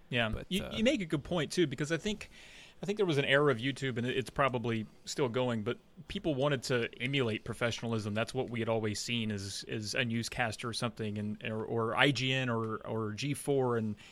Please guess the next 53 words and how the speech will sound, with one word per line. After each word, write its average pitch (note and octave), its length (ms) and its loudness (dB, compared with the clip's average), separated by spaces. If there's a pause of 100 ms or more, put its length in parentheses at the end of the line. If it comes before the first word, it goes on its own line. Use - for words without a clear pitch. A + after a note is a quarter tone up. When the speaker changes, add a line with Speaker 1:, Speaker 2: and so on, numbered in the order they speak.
(120)
Speaker 1:
people E3 200 0
tried E3+ 180 2
to B2 60 2
replicate B2+ 460 4
that A2 180 2
with G#2 100 -6
their A2+ 160 -2
own A#2+ 160 0
tools B2 400 -4
and G#2 100 -2
methods. A2 520 -2 (580)
But A#2+ 220 4 (200)
really, D3 300 6
I A2+ 60 6
think C#3+ 200 0
what, B2 180 4 (520)
what B2+ 240 0
you F3 100 2
found B2 260 6
is A2+ 100 0
de-evolving A#2 640 4
that G#2 140 0
and G#2+ 120 -4
just A#2 160 -4
being A2+ 180 0
the G#2+ 60 -2
guy A2 180 2
on G#2 120 -2
the G2+ 60 -6
couch A#2 380 0
and G#2+ 80 -2
just G2 320 -6
saying, G2+ 600 -4
"Hey, D3+ 220 0
man, A#2 340 2
this B2 160 -2
is B2+ 100 -2
this A#2 160 -4
game. A2 280 -2
This G#2+ 120 -6
is A#2+ 80 -4
the A2 80 -4
way A2 100 2
it A2 80 -2
looks. G#2+ 220 -4
This G#2 100 -12
is - 20 -12
the A#2 80 -6
way G#2+ 100 -2
it G#2+ 80 -6
plays," G#2+ 420 -2 (720)
was A#2+ 120 -2
actually A2+ 520 2